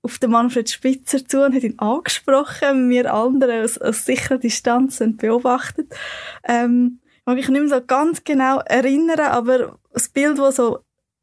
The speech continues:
in Erinnerung geblieben ist, ist, dass der Daniel wieder zurückkommt zu uns, in unser Grüppli,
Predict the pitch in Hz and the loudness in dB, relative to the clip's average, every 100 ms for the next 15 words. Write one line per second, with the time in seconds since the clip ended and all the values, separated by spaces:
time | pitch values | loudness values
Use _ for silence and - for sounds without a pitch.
0 | _ _ 254 247 247 247 269 269 262 254 | _ _ -2 0 2 2 0 0 -2 0
1 | 247 247 233 - 226 240 226 247 254 233 | 2 2 0 -2 -2 0 2 2 0 -2
2 | 220 - 285 - 285 262 247 - 254 339 | -4 -2 0 2 0 0 -4 0 2 2
3 | 381 - - - - - - 247 240 247 | 0 -4 -8 -18 -20 -18 -2 0 2 0
4 | - 269 294 - 311 | 0 0 0 0 -2